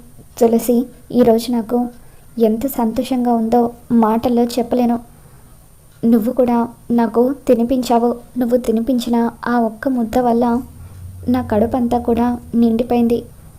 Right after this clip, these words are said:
నువ్వు ఈరోజు నాకు చెప్పలేనంత ఆనందాన్ని ఇచ్చావు. నా జీవితంలో అన్నీ ఉన్నాయి,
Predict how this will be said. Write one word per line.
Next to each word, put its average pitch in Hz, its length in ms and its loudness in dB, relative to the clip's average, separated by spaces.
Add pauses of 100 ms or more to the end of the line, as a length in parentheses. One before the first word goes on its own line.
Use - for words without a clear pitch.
(140)
నువ్వు 233 220 4
ఈరోజు 233 440 4
నాకు 254 340 0 (340)
చెప్పలేనంత 247 580 0
ఆనందాన్ని 240 680 0
ఇచ్చావు. 240 460 -4 (760)
నా 254 160 2
జీవితంలో 247 680 2 (680)
అన్నీ 233 300 4
ఉన్నాయి, 240 420 2